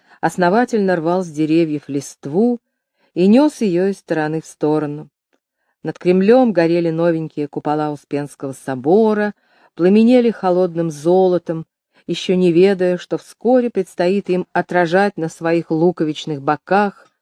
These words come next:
блеск горячего и дымного пламени пожара. Ох, беда! Государя уже вовсю встречали. По обеим сторонам дороги стояли толпы москвичей,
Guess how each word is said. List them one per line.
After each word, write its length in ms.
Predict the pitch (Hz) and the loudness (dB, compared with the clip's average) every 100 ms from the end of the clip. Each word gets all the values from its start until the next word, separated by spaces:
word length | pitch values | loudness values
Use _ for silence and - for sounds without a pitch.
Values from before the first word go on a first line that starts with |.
| _ _ _ | _ _ _
блеск 680 | 147 165 170 196 180 - - | -2 2 4 2 0 -14 -16
горячего 800 | 160 156 156 202 220 - 214 196 - | -6 -2 0 0 -2 -8 -6 -6 -6
и 100 | 160 | -8
дымного 600 | 139 139 240 226 214 208 | -6 -2 0 2 0 -4
пламени 520 | - 151 170 175 165 | -4 -2 -2 -2 -6
пожара. 640 | 160 151 143 156 156 156 147 _ _ _ _ _ _ _ _ _ _ _ _ _ _ _ | -8 -10 -6 -2 0 -2 -6 _ _ _ _ _ _ _ _ _ _ _ _ _ _ _
Ох, 380 | 190 254 254 - | 2 2 2 -6
беда! 600 | 156 143 120 131 139 131 120 _ _ _ _ _ _ _ _ _ _ _ | -6 -4 -2 -2 -2 -4 -10 _ _ _ _ _ _ _ _ _ _ _
Государя 640 | 147 170 202 190 262 285 269 | -8 0 2 4 6 6 6
уже 180 | 233 | 4
вовсю 400 | 247 247 - 202 | 4 2 2 0
встречали. 840 | 208 - 220 214 - 156 151 151 147 _ _ _ _ _ _ | 0 -4 -6 -4 -2 0 0 -2 -4 _ _ _ _ _ _
По 100 | 175 | 2
обеим 340 | 175 202 208 | 4 4 4
сторонам 460 | 196 196 190 190 190 | 4 2 4 4 2
дороги 360 | 180 180 180 | 2 2 2
стояли 440 | 175 - 170 170 170 | -2 0 2 2 0
толпы 400 | - 165 170 160 | 0 0 2 -2
москвичей, 1000 | 156 - - 135 - - 180 214 196 | -8 -10 -10 -10 -10 0 2 2 -2